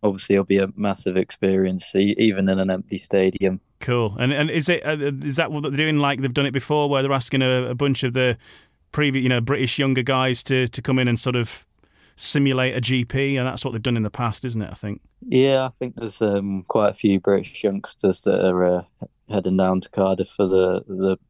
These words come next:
Speaker 1: practice event. I'm, I'm not really sure what it's all about, but, um, we just get a few rides around the track, which will be pretty cool.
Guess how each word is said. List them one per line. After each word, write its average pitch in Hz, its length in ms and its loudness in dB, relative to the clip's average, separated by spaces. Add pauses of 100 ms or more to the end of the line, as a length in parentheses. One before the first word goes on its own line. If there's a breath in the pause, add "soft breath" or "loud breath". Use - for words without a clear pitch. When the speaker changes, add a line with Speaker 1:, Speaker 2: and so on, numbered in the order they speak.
(220)
Speaker 1:
practice - 480 -2
event. 95 580 0
I'm, 95 240 -2 (100)
I'm 113 80 2
not 110 120 4
really 101 200 4
sure 101 260 2
what 95 160 4
it's - 280 -4 (100)
all 104 220 4
about, 101 340 2
but, 98 200 2 (120)
um, 92 440 -6
we 104 100 0
just 95 140 -4
get - 120 2
a 95 60 -2
few 95 240 4
rides 95 340 2
around 190 180 2
the 185 60 -6
track, 92 300 0
which - 220 -14
will 95 80 -2
be 92 140 -2 (140)
pretty 95 280 0
cool. 98 360 0